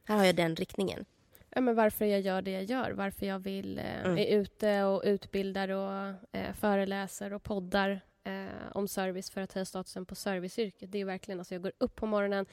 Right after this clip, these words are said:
Speaker 2: jag ser bara, jag vill ha mer av det här i världen. Eh, jag vill till ett samhälle där vi liksom mår bättre på jobbet, har roligare. Och det f-,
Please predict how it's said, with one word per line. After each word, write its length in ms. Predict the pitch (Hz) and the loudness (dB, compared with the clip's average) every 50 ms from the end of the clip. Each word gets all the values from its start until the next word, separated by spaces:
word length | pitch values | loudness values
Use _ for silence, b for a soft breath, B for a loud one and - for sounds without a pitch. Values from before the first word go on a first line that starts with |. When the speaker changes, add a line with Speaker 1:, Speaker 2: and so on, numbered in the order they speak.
| b b b b b | b b b b b
Speaker 2:
jag 120 | - 202 | -2 -2
ser 200 | - - 220 208 | 0 0 0 0
bara, 100 | 196 190 | 2 2
jag 80 | 185 185 | 0 0
vill 140 | 185 190 185 | 0 0 2
ha 80 | 190 | 4
mer 260 | 190 208 240 247 233 220 | 4 6 8 8 8 6
av 140 | 214 208 | 4 2
det 80 | 196 202 | 0 -2
här 260 | 196 208 202 196 196 | -4 -4 -4 -4 -4
i 60 | 202 | -4
världen. 640 | 196 190 190 185 185 190 185 190 185 180 185 185 180 b b b b b b b b | -4 -4 -4 -4 -4 -4 -2 -2 -2 -2 -2 -4 -4 b b b b b b b b
Eh, 180 | - 185 180 | -6 -4 -2
jag 120 | 185 190 180 | -2 0 0
vill 260 | 180 190 185 190 185 | 0 0 0 0 -2
till 320 | - - - 254 240 226 | -4 0 2 4 4 4
ett 100 | 220 214 | 4 2
samhälle 640 | - - 226 208 196 196 190 196 190 190 190 190 185 | 2 0 -2 0 0 0 0 -2 -2 -2 -2 -2 -2
där 120 | 185 185 | -2 -2
vi 220 | 180 185 190 185 185 | -2 0 0 0 0
liksom 300 | 185 185 - - 180 190 | -2 -4 -4 -4 -2 0
mår 240 | 202 220 220 214 | 2 4 4 4
bättre 360 | 208 196 202 - - - 196 185 | 4 2 0 -2 -2 -4 -6 -4
på 140 | - 208 | -2 -2
jobbet, 640 | 190 196 190 185 180 190 190 185 185 190 - - - | -2 0 -2 -2 -4 -4 -2 -2 -2 -4 -6 -10 -6
har 320 | - - 226 220 214 208 202 | 0 4 6 8 8 8 6
roligare. 800 | 202 208 202 190 196 196 196 190 185 196 185 185 185 185 185 185 b b b b | 6 4 4 2 2 0 0 0 0 -2 -2 -2 -2 -2 -2 -4 b b b b
Och 280 | b b b - 202 190 | b b b -2 -2 -2
det 320 | 185 - 202 214 214 214 | 0 2 2 4 4 4
f-, 240 | 214 208 - - | 2 2 -2 -8